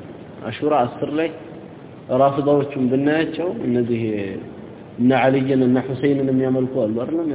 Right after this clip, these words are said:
ራፊዳ ላይ ያሉ እነዛኛዎቹ ሁሴን የሞተበት ቀን ነው በማለት የትልቅ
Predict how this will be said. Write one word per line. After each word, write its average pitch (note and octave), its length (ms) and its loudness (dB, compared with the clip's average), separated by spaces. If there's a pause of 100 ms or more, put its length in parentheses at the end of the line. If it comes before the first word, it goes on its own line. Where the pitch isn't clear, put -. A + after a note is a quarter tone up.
ራፊዳ B2+ 280 0
ላይ C#3+ 80 4
ያሉ F3 140 0 (600)
እነዛኛዎቹ E3+ 680 4 (1600)
ሁሴን E3 360 4
የሞተበት C#3 520 2
ቀን - 200 -4
ነው C3+ 120 0
በማለት D3+ 460 0 (840)
የትልቅ A#2+ 960 4